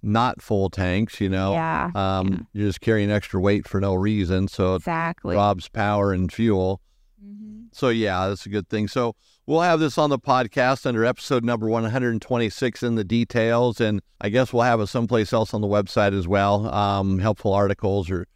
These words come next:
Speaker 1: somewhere, 'cause it is nice to have. So we'll have this up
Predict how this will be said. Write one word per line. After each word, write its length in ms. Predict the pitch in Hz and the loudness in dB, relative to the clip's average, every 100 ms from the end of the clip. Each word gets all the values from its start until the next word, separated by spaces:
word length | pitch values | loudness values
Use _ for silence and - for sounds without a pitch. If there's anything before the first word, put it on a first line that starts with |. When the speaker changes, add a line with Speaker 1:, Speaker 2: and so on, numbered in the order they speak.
| _ _ _ | _ _ _
Speaker 1:
somewhere, 580 | _ - 113 101 98 98 | _ 2 2 4 2 2
'cause 160 | 98 110 | 2 0
it 80 | 110 | 2
is 220 | 110 92 | 2 2
nice 240 | 98 98 | 0 0
to 140 | - 90 | -2 0
have. 340 | 98 90 95 | 2 2 0
So 120 | - | -2
we'll 140 | 101 98 | 0 2
have 260 | 107 92 | 2 2
this 260 | 92 90 - - | 2 0 -2 -4
up 240 | 110 110 | 0 0